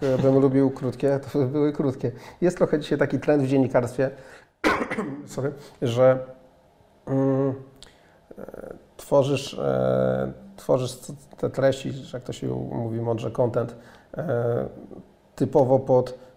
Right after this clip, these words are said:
pod użytkownika, tak? Czyli siadasz rano i zaczynasz się zastanawiać, co się wyklika, tak? Co wrzucić, żeby czytelnik to kliknął i w to wszedł. I to jest trochę takie, po pierwsze, sklebianie jakimś, e,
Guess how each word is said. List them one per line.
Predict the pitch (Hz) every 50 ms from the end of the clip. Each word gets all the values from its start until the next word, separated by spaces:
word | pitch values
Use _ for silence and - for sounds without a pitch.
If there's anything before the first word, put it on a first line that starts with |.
| _ -
pod | 139 127 135
użytkownika, | 131 120 120 120 - 135 123 127 123 117 123 120 120
tak? | 135 131 120
Czyli | - - 131 117
siadasz | - - 135 131 127 123 -
rano | 131 131 131 131 135 135 135 131
i | 123
zaczynasz | 123 123 - - 135 127 123 - -
się | 131
zastanawiać, | 127 123 - - 139 131 120 120 117 113 -
co | - - 135
się | 127 - 135 127
wyklika, | 127 127 - 127 117 113 - - -
tak? | - 135 135 135 -
Co | - - 151 160
wrzucić, | 156 127 117 143 156 - - 165 151 147
żeby | 135 123 131 131 127
czytelnik | 127 - 127 123 139 131 131 127 127 -
to | - 123
kliknął | 117 - 147 139 143 - 143 135
i | 127
w | 113
to | - - 120
wszedł. | - - 127 127 - - - - - - - - - - - - - _ _ -
I | 120
to | 113 - - 147 147 160
jest | 170 160 -
trochę | - 151 143 - 156
takie, | 147 151 139 - 151 143 139 135 135 131 - - - - - - _ _ _ _ _ - _ - - _ - - - _
po | 143 127
pierwsze, | 175 160 - 147
sklebianie | 131 - - 151 139 131 151 156 160 147
jakimś, | 139 139 - 135 127 - - - -
e, | -